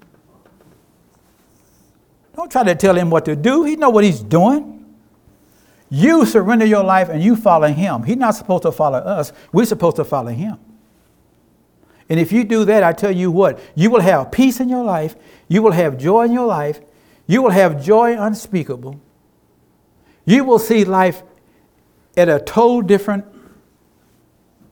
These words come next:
angle if you follow Christ and surrender your heart to him. Well, the bottom line is, and I'll just close with this, the triumphant entry, Jesus presented himself.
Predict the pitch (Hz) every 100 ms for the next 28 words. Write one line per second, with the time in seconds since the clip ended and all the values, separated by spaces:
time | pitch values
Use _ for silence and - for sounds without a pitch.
0 | _ 165 165 127 113 110 _ _ _ _
1 | _ _ _ _ 143 127 170 151 165 156
2 | 151 165 156 143 143 - 143 160 147 139
3 | 147 143 147 131 117 117 _ _ _ _
4 | _ _ _ _ _ _ _ _ - _
5 | _ _ _ _ _ _ 185 226 214 254
6 | 294 254 254 220 202 196 190 220 190 190
7 | - 190 180 185 165 143 127 127 - _
8 | - 135 131 254 247 233 214 180 175 170
9 | 165 160 - _ _ _ _ _ _ _
10 | _ _ _ _ _ _ - 123 180 170
11 | 175 170 143 190 151 123 120 135 113 -
12 | _